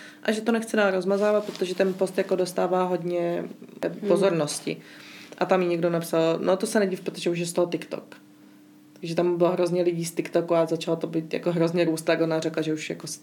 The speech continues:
Speaker 1: k tomu nebude dál vyjadřovat, protože nechce, aby,
Speaker 2: Mhm.
Speaker 1: aby jako, že k tomu bylo víc detailů z její rodiny, no. Takže
Speaker 2: Jo, jo, jo.
Speaker 1: jako žádný update nemáme ani nic podobného, protože ona už řekla,
Speaker 2: Chápu,
Speaker 1: že už
Speaker 2: no.
Speaker 1: k tomu nebude
Speaker 2: No,
Speaker 1: dál
Speaker 2: chápu.
Speaker 1: nic říkat.
Speaker 2: Mm.
Speaker 1: Ale mě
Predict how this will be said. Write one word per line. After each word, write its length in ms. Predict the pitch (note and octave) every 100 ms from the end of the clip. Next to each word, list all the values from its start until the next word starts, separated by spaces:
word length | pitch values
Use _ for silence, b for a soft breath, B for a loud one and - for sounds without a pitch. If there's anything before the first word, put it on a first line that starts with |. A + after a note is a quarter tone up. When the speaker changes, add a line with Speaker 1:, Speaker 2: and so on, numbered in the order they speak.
| E3
Speaker 1:
k 60 | -
tomu 160 | E3
nebude 260 | E3 D#3 D#3
dál 140 | D#3
vyjadřovat, 480 | D#3 D3 D3 D3+ D3+
protože 380 | - - - D3
nechce, 280 | C#3+ - D3+
aby, 300 | D3+ D#3+ - -
Speaker 2:
Mhm. 440 | A3 G3+ G3 D#3 D#3
Speaker 1:
aby 180 | D#3+ D#3+ - -
jako, 180 | -
že 140 | D3+ D3+
k 60 |
tomu 240 | - D3+ D3+
bylo 160 | D#3
víc 220 | D#3 E3 -
detailů 440 | C#3+ C#3+ C#3+ C#3+
z 80 | C#3
její 120 | C3+
rodiny, 360 | - - - -
no. 60 | - - -
Takže 160 | A#3
Speaker 2:
Jo, 80 | G#3+
jo, 60 | G3 F#3+ F3
jo. 60 | D#3+
Speaker 1:
jako 140 | -
žádný 340 | E3+ E3+ E3+ E3+
update 260 | E3 E3 E3
nemáme 340 | D#3+ E3 E3
ani 160 | E3 E3
nic 140 | E3
podobného, 400 | - D#3+ D#3+ D#3+ E3
protože 360 | D#3 - D3+
ona 160 | D3 D3
už 200 | D3 -
řekla, 260 | - - D#3+
Speaker 2:
Chápu, 120 | G3
Speaker 1:
že 60 | D#3+ F3+
už 40 |
Speaker 2:
no. 80 | D#3+
Speaker 1:
k 40 | D#3+
tomu 180 | D#3+
nebude 240 | D3+ D3 C#4+
Speaker 2:
No, 60 | C#4
Speaker 1:
dál 80 |
Speaker 2:
chápu. 140 | E3+ E3
Speaker 1:
nic 100 | - F3
říkat. 160 | - - - -
Speaker 2:
Mm. 300 | A3+ A3 A3 B B B B B - -
Speaker 1:
Ale 320 | G#3+ G#3+ G3 A#3
mě 220 | A#3+